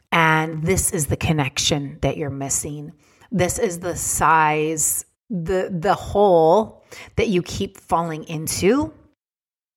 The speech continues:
when you try to stop drinking because you don't know where to go. And then when you start drinking again. And the reason that it's so upsetting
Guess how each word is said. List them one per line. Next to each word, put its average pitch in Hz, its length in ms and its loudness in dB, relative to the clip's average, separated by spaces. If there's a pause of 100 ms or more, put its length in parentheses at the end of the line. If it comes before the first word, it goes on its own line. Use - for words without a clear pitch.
(960)
when 170 160 2
you 165 100 0
try 165 240 2
to 180 140 -2
stop - 460 2
drinking 170 440 -2
because 165 260 -2
you 170 80 -2
don't 160 180 -4
know 165 80 -6
where 156 140 0
to 160 100 0
go. 156 520 2 (520)
And 170 260 0
then 165 180 -2
when 160 140 -4
you 156 100 -6
start - 380 0
drinking 151 440 2
again. - 600 0 (880)
And 156 680 -2 (160)
the 180 180 0
reason 180 320 0
that 165 140 0
it's - 180 -2
so 160 480 2
upsetting 156 960 0